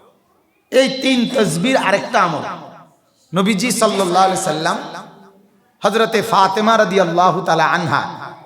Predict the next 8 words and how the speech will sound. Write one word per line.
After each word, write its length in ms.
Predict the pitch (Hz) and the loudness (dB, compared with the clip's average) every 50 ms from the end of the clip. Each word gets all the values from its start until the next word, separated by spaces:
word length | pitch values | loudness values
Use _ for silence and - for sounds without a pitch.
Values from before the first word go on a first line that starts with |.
| - - | -12 -10
বিখ্যাত 420 | 160 196 190 - - 185 196 196 220 | -8 -8 -8 -4 -2 -2 -2 0 -2
ঘটনা। 480 | 190 151 156 139 - 208 190 - 156 - - - - _ _ _ _ - - - - | -4 -4 -4 -6 -8 -10 -16 -16 -18 -20 -20 -20 -20 _ _ _ _ -20 -20 -12 -6
আর 60 | 160 | -4
এই 120 | 175 175 | -4 -2
বাচ্চাটি 420 | 165 180 180 175 175 180 190 190 214 | -2 -2 -4 -4 -4 -6 -6 -6 -6
কি 140 | - 202 | -6 -8
শুরু 200 | - - 160 156 | -10 -8 -8 -10
করলো? 300 | 139 151 139 127 - - | -10 -10 -10 -12 -12 -14